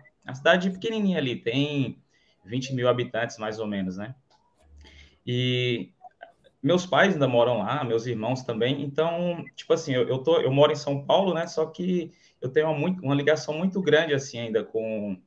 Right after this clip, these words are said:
com o pessoal de lá, com, né, com os familiares também, por,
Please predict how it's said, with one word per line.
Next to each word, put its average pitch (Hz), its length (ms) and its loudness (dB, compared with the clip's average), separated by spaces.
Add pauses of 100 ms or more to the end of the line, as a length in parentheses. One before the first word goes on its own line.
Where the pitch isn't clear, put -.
(140)
com - 60 -10
o - 40 -10
pessoal 208 340 4
de 196 120 2
lá, 180 280 4
com, 127 260 -4 (220)
né, 156 320 -2
com - 80 -18
os 123 80 -14
familiares 127 640 2
também, 127 460 -2 (420)
por, 143 720 4